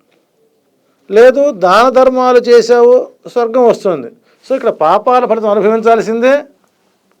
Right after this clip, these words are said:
దానాల ఫలితం అనుభవించాల్సిందే. ఇది ముందా అది ముందా నిర్ణయం పైన. So కాబట్టి ఇక్కడ అసలు పాపాలు చేయడం దేనికి,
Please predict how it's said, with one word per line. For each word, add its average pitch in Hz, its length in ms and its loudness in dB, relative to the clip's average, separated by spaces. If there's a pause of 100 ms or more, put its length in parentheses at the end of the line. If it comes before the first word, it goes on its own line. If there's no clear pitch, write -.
(560)
దానాల 202 540 2
ఫలితం 247 480 0 (320)
అనుభవించాల్సిందే. 214 480 -2 (300)
ఇది 226 200 -4
ముందా 262 420 2
అది 247 180 2
ముందా 247 260 -2
నిర్ణయం 254 400 0
పైన. 226 340 0 (640)
So 226 120 -14
కాబట్టి 254 340 -6
ఇక్కడ 185 360 -2 (260)
అసలు 196 240 -6
పాపాలు 190 560 -2
చేయడం 190 420 -2
దేనికి, 151 600 -12